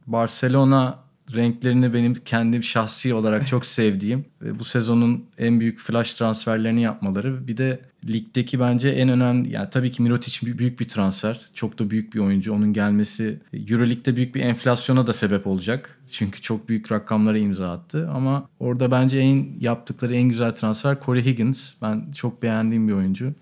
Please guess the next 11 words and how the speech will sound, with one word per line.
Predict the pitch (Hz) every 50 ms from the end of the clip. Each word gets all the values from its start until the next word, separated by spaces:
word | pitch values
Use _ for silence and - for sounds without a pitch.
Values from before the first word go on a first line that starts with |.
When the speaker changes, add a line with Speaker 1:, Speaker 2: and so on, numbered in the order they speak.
| - - -
Speaker 1:
Barcelona | 117 117 117 117 - - 131 120 120 117 117 110
da | 107 107
çok | - - 101 95 -
büyük | - 101 98 - _ -
bir | 104 95
aday. | 95 98 113 127 143 156 - - - _ _ _ _ _ _ _ _ _ _ _ _ _ _ _
Speaker 2:
Ki | - 147
oynadın | 156 156 151 151 151 143 143 143
da | 131 123 117 98 -
Corey | 120 117 113 110 107
Higgins'le. | 101 107 107 107 - - 113 127